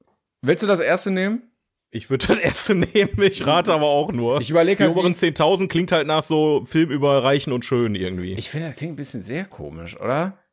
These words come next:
Speaker 2: Ey, kein
Speaker 1: Ich überleg,
Speaker 2: Schimmer,
Speaker 1: wie so ein
Speaker 2: ey.
Speaker 1: Schwarz-Weiß-Film neunzehnhundertvierzig gießen hätte. Leoparden küsst man nicht.
Speaker 2: Ja, das, die würden alle so, also die könnte, könntet alle existieren sogar, die Filme, aber was davon jetzt geremaked wurde in den Ende der fünfziger, pff.
Speaker 1: Ja, komm, wir nehmen den Arsen.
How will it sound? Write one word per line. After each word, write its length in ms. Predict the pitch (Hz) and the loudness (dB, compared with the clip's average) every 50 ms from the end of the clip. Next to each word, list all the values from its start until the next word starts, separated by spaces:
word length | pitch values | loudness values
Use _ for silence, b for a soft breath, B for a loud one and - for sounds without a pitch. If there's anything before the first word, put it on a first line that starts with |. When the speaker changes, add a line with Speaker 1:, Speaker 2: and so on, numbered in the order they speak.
| _ _ _ _ _ _ _ _ _ _ _ _ _ _ _ - | _ _ _ _ _ _ _ _ _ _ _ _ _ _ _ -18
Speaker 2:
Ey, 160 | - - - - | -16 -16 -14 -12
kein 260 | - - - - - | -10 -8 -6 -2 0
Speaker 1:
Ich 100 | - - | 2 4
überleg, 260 | 185 180 180 190 220 233 | 6 6 6 6 4 4
Speaker 2:
Schimmer, 80 | 196 190 | 4 4
Speaker 1:
wie 60 | 185 | 4
so 80 | 165 180 | 4 2
ein 60 | 170 | 2
Speaker 2:
ey. 60 | 170 | 2
Speaker 1:
Schwarz-Weiß-Film 540 | 170 175 165 - 160 170 190 185 - 185 160 | 2 2 2 4 4 2 2 0 -2 -4 -2
neunzehnhundertvierzig 680 | 151 156 156 - 170 147 - - 156 - 147 - _ _ _ _ | -2 -2 -2 -2 -4 -6 -4 -6 -10 -12 -12 -16 _ _ _ _
gießen 340 | - 123 143 160 - - 101 | -8 -8 -8 -8 -6 -6 -6
hätte. 180 | 98 - - | -6 -8 -6
Leoparden 520 | - 104 120 117 - - 127 139 165 160 143 | -2 0 0 0 0 2 2 2 2 2 -2
küsst 280 | - 165 - - - | -4 -6 -8 -6 -4
man 120 | 190 185 180 | -4 -2 -2
nicht. 380 | 180 190 220 - - - - _ _ _ _ _ _ _ _ | -2 -4 -6 -8 -12 -20 -20 _ _ _ _ _ _ _ _
Speaker 2:
Ja, 140 | _ - 104 | _ -8 -6
das, 140 | 101 92 - | -4 -4 -4
die 240 | - 113 104 101 104 | -2 -4 -2 2 4
würden 160 | 123 123 120 | 4 4 4
alle 200 | 98 120 139 131 | 4 4 4 4
so, 160 | 101 120 - - | 4 2 0 2
also 300 | 113 113 117 107 113 107 | 2 2 4 4 2 2
die 180 | 104 - 107 98 - _ - - | 0 -2 -4 -6 -6 _ -4 2
könnte, 300 | - 143 151 156 - 139 - - | 2 4 4 4 2 2 0 0
könntet 300 | - - 160 170 175 - | 2 2 4 4 4 4
alle 200 | - 139 156 147 | 4 4 4 4
existieren 600 | 107 107 - - 113 - - - 107 101 98 95 | 4 2 -2 -4 -8 -8 -6 -2 0 2 2 2
sogar, 300 | 92 95 92 95 95 95 92 | 2 0 2 2 2 2 2
die 80 | 90 | 0
Filme, 360 | - - 117 104 98 104 104 98 | -2 0 2 2 2 2 0 0
aber 380 | 104 104 107 104 104 107 98 95 | 2 2 4 4 2 2 -2 -4
was 340 | 101 110 104 107 120 120 | -10 -4 0 2 2 4
davon 360 | - 127 110 - - 131 120 123 | 4 2 2 4 2 2 2 2
jetzt 300 | 120 110 - - - 120 - - - - | 2 0 -2 -4 -8 -10 -10 -10 -12 -6
geremaked 540 | - 120 110 107 117 143 160 151 143 120 117 | -2 0 2 2 2 2 2 2 2 2 2
wurde 260 | 127 139 139 135 127 | 2 2 4 4 4
in 100 | 110 120 | 4 2
den 400 | 123 120 120 120 117 110 - - - | 0 0 0 0 -2 -4 -6 -8 -6
Ende 200 | - 120 131 123 | -4 -2 0 0
der 120 | 120 113 - | 0 0 -2
fünfziger, 580 | - 147 139 - - 147 135 131 135 131 123 | -2 -6 -8 -8 -8 -4 0 2 4 4 2
pff. 680 | 113 110 113 110 - - - - - - 98 98 95 98 | 0 -4 -12 -14 -14 -14 -12 -12 -10 -10 -10 -8 -6 -4
Speaker 1:
Ja, 140 | 107 120 123 | -2 0 2
komm, 200 | - 143 139 135 | 4 4 4 6
wir 80 | 131 | 6
nehmen 180 | 131 131 127 127 | 6 6 6 4
den 120 | 120 117 | 4 2
Arsen. 680 | 104 110 117 104 107 113 113 120 120 110 90 - _ | 2 0 0 0 -2 -2 0 0 -2 -2 -4 -8 _